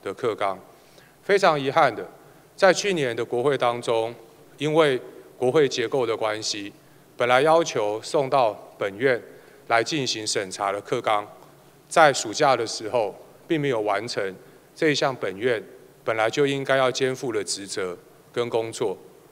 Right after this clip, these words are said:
那也正是因为这个样子，当整个台湾社会对于新的政府、新的国会有高度期待的时候，马政府以及现在的教育部实在不应该在卸任之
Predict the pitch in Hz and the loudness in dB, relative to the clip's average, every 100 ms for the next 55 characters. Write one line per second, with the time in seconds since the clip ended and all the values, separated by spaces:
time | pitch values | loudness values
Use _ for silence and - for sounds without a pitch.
0 | - _ - 190 156 143 202 185 180 170 | -20 _ -2 2 4 6 4 4 0 0
1 | 160 160 139 147 135 110 113 92 - - | 0 2 2 4 2 0 -8 -10 -14 -20
2 | - - _ 170 175 180 180 - - - | -20 -20 _ 4 4 2 -10 -20 -20 -20
3 | - - 131 127 131 139 156 156 160 139 | -16 -4 0 2 2 4 4 4 0 2
4 | 147 117 - - - - - 175 143 175 | 0 -2 -6 -20 -20 -8 0 2 2 0
5 | 170 151 180 160 - 104 - - - - | 2 2 2 0 -2 -10 -12 -14 -8 -4
6 | 151 127 120 113 135 104 - - - - | -2 -2 -2 0 0 -2 -6 -20 -20 -6
7 | 117 113 147 156 151 147 - 117 113 139 | -4 2 4 4 4 0 0 0 2 0
8 | 113 101 - 101 120 101 - - - - | 0 -4 -8 -4 -2 -4 -8 -20 -20 -20
9 | - - 123 127 185 165 143 113 98 - | -20 -8 0 2 4 2 0 -4 -6 -14
10 | - 117 117 120 160 139 143 123 117 139 | -14 -10 -4 0 0 0 0 0 0 0
11 | 123 123 127 107 - - - - - 143 | 0 0 -2 -4 -8 -20 -20 -10 -6 2
12 | 170 160 165 156 147 147 135 131 131 - | 4 4 2 -4 -4 2 2 2 0 -10
13 | - - 156 127 - 156 147 131 120 131 | -12 0 2 2 2 2 2 2 -2 -6
14 | 135 | -8